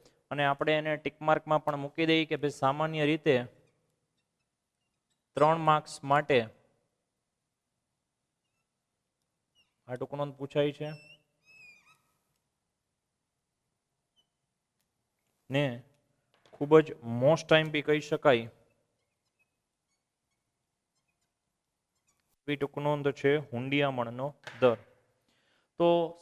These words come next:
શરૂઆત કરીએ વિદ્યાર્થી મિત્રો. પહેલા વહેલા તો આપણે એનો અર્થ સમજશું. કોઈ એક દેશના ચલણને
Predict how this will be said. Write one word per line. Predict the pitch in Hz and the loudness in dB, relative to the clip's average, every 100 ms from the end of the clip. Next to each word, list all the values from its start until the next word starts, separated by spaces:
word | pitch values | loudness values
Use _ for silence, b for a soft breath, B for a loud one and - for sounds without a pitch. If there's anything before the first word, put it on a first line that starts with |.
| - | -4
શરૂઆત | 160 170 165 | 4 4 4
કરીએ | 160 160 170 | 0 -2 -2
વિદ્યાર્થી | 156 165 160 | 0 0 0
મિત્રો. | 160 156 170 165 | -4 -6 -2 -2
પહેલા | - 147 160 | 2 2 2
વહેલા | 160 160 | 2 2
તો | 156 156 | 2 4
આપણે | 143 - 156 147 | 2 2 0 0
એનો | 156 | -2
અર્થ | 147 135 151 147 | -2 4 4 4
સમજશું. | - 147 147 - 151 170 - _ _ _ _ - | -4 -2 -4 -2 -4 -4 -10 _ _ _ _ 4
કોઈ | 160 170 175 - | 8 8 6 4
એક | 165 180 185 | 4 4 0
દેશના | 160 160 156 - 165 160 | -2 -2 -4 -6 -4 -2
ચલણને | 147 151 151 151 139 139 143 156 185 | 0 0 0 -2 -6 -6 -6 -8 -12